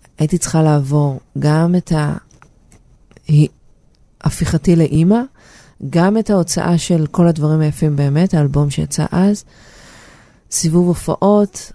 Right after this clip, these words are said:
לאזן את החיים, ואז אני התיישבתי בחדר, אמרתי, "אוקיי, נפתח לי העתיד, בוא נכתוב את השיר של האלבום הבא." וזה היה במסגרת של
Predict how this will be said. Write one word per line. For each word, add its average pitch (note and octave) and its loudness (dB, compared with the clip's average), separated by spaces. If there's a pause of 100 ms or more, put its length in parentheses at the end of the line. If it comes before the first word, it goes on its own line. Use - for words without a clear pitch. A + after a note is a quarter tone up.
(140)
לאזן D#3 2
את F3 -2
החיים, A3 0 (420)
ואז E3 2
אני E3+ 2
התיישבתי E3+ -2
בחדר, F#3 0
אמרתי, D#3 -2
"אוקיי, D3 -2 (540)
נפתח D#3 -4
לי E3+ 2
העתיד, G3 -2 (640)
בוא D3+ -2
נכתוב E3+ 0
את - -10
השיר D3 -4 (280)
של D#3 0
האלבום C#3+ 0
הבא." D3 0 (1000)
וזה C#3+ -2
היה D#3 2
במסגרת D3 0
של C#3 0